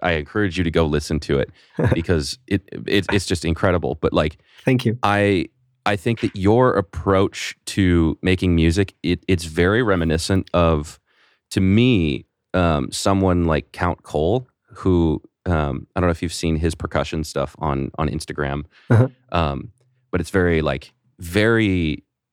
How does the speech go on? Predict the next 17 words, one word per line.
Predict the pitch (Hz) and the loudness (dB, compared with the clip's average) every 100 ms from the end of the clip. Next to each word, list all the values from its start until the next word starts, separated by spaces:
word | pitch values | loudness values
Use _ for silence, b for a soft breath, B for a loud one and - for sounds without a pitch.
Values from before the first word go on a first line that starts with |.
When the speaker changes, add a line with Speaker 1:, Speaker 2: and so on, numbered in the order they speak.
| _ - | _ -4
Speaker 1:
uh, | 82 82 - | -4 -4 -6
like, | - | -8
homemade | - - 101 104 98 90 85 73 65 | -8 -4 0 2 2 2 0 -2 -8
beats, | 76 - - - - - | -10 -8 -12 -12 -12 -6
you | 85 | 0
know, | 82 78 67 - | 0 0 -4 -4
and | 92 85 78 - _ _ _ _ _ _ _ _ - _ _ | 0 0 -2 -8 _ _ _ _ _ _ _ _ -20 _ _
he'll | - 113 | 0 2
go | 110 107 | 4 2
about | 104 92 82 | 4 2 0
very | 92 92 87 | -2 0 0
unconventional | 92 90 95 82 80 80 82 78 | 0 0 0 0 0 -2 -2 0
ways | 73 78 - | 0 0 -4
to | |
capture | 78 - 80 - 78 | -14 -6 -6 -6 -10
sounds. | 73 - 71 73 58 - - _ _ _ _ _ - | -10 -8 -4 -4 -6 -12 -16 _ _ _ _ _ -4
And | 85 80 73 69 | -2 0 -2 -4